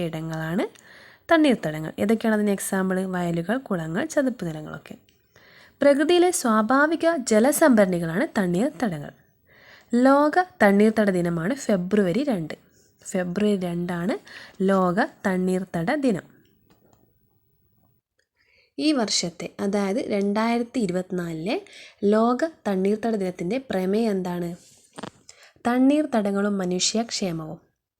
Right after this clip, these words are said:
തണ്ണീർത്തടങ്ങളും മനുഷ്യക്ഷേമവും എന്നതാണ് രണ്ടായിരത്തി ഇരുപത്തിനാലിലെ ലോക തണ്ണീർത്തട ദിനത്തിൻ്റെ പ്രമേയം. അപ്പോൾ നമ്മൾ രണ്ടായിരത്തി ഇരുപത്തിയൊന്നിലെ പ്രമേയം എന്തായിരുന്നു? തണ്ണീർത്തടങ്ങൾ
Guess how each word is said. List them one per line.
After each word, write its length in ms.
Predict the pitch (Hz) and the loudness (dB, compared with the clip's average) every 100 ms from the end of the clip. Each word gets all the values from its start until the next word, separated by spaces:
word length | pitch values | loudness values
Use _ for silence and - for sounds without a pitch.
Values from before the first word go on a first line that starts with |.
| _ - | _ -8
തണ്ണീർത്തടങ്ങളും 800 | 175 185 190 196 185 185 277 403 - - - - 208 | -4 -2 -2 -6 -6 -4 -4 -6 -16 -20 -16 -2 2
മനുഷ്യക്ഷേമവും 960 | 220 247 - 330 - 220 196 208 226 190 | 4 2 0 -2 0 2 2 2 0 -2
എന്നതാണ് 500 | 180 175 165 160 240 453 - - - 196 | -4 -4 -6 -4 -4 -6 -14 -20 -6 0
രണ്ടായിരത്തി 600 | 196 202 220 240 269 233 | 2 4 4 2 2 0
ഇരുപത്തിനാലിലെ 640 | 190 190 185 170 156 185 359 _ _ _ | 0 -2 -6 -6 -6 -6 -6 _ _ _
ലോക 380 | 196 190 196 277 330 - | 0 2 2 0 -2 -2
തണ്ണീർത്തട 400 | 180 180 196 185 175 | -2 -2 -2 -4 -4
ദിനത്തിൻ്റെ 340 | 160 165 262 330 | -8 -8 -8 0
പ്രമേയം. 320 | 311 226 175 - _ _ _ _ _ _ | 0 0 -4 -12 _ _ _ _ _ _
അപ്പോൾ 180 | 240 269 247 | -6 -2 -2
നമ്മൾ 160 | 233 226 | 0 0
രണ്ടായിരത്തി 360 | 190 196 226 208 | 0 0 0 0
ഇരുപത്തിയൊന്നിലെ 380 | 226 262 262 254 | 0 0 -2 -2
പ്രമേയം 300 | 240 233 226 | -4 -2 -2
എന്തായിരുന്നു? 400 | 208 202 208 202 202 - _ _ _ _ _ _ _ | 0 -2 -2 -6 -6 -12 _ _ _ _ _ _ _
തണ്ണീർത്തടങ്ങൾ 760 | 202 196 202 208 202 165 165 | 0 2 2 2 -2 -4 -2